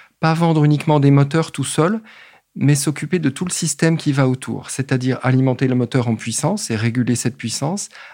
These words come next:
alimenter le moteur en gaz et réguler le débit, gérer en fait toutes les interfaces thermiques, électriques, fluides, mécaniques.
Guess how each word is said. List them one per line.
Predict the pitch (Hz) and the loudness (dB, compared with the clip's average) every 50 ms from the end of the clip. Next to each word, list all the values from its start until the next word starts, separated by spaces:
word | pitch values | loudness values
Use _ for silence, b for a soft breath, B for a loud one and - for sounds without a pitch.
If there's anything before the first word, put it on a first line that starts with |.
| B | B
alimenter | B 131 147 156 151 156 156 143 165 151 | B 0 2 2 2 2 0 0 0 2
le | 147 | 4
moteur | 139 139 135 139 139 131 123 | 4 4 4 2 2 2 2
en | 127 117 113 | 2 2 2
gaz | 107 113 110 123 160 196 196 185 165 _ _ - | 2 2 2 0 0 -2 -4 -8 -14 _ _ -8
et | 117 | -6
réguler | 107 101 107 110 107 113 104 113 113 | -4 -4 -4 -2 -2 -2 -2 -2 -2
le | 101 101 | -2 -2
débit, | 98 101 101 - 107 113 143 - B B B B B B B B B B B _ _ _ - | -2 -2 -2 -2 -2 -6 -6 -8 B B B B B B B B B B B _ _ _ -10
gérer | 117 120 147 143 131 139 151 160 175 185 - - _ _ _ _ _ - | -4 0 0 2 2 2 2 2 0 -2 -4 -8 _ _ _ _ _ -2
en | 123 | 0
fait | 117 - - 151 160 160 - - - _ _ _ - | 0 2 0 0 0 -2 -4 -16 -20 _ _ _ -10
toutes | - 156 - | -10 -4 0
les | 147 139 131 | 0 2 2
interfaces | 135 113 - 131 113 - - - 117 120 131 131 - - _ _ _ | 0 0 0 -2 -4 -2 -2 -2 -2 0 -2 -2 -6 -10 _ _ _
thermiques, | - 127 110 113 107 104 110 113 117 117 - - | -2 0 0 2 2 2 2 0 0 -2 -4 -4
électriques, | 123 110 110 110 - - - - 107 113 110 - - - - | -2 -2 -2 -2 -4 -8 -8 -6 -4 -4 -6 -8 -12 -18 -20
fluides, | - - - - 113 120 123 127 120 - - - | -18 -14 -6 -2 0 0 0 -2 -4 -10 -6 -4
mécaniques. | 117 123 113 - - 107 101 101 - - | -2 -2 0 0 0 0 0 -2 -4 -8